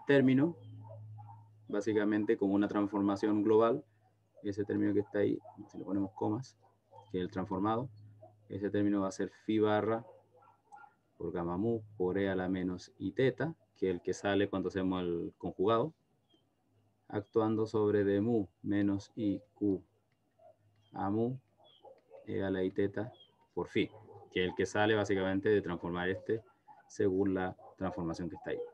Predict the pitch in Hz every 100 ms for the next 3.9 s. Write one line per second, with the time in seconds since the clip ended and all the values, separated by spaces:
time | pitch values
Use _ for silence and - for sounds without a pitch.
0 | - - - - _ 147 - - - 117
1 | 107 143 147 156 156 156 156 151 202 143
2 | 131 139 135 135 120 98 98 104 113 -
3 | 127 120 - - - 135 123 95 90